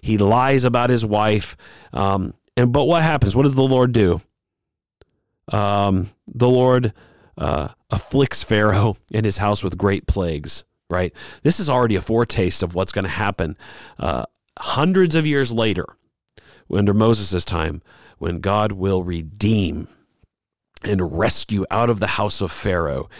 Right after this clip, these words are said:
his people. Uh, because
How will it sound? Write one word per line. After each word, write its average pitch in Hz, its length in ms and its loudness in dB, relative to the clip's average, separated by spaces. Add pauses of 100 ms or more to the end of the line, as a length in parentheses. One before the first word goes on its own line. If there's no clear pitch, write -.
(160)
his 104 440 -4 (260)
people. 76 540 -2 (1040)
Uh, 87 240 -6
because 101 400 -2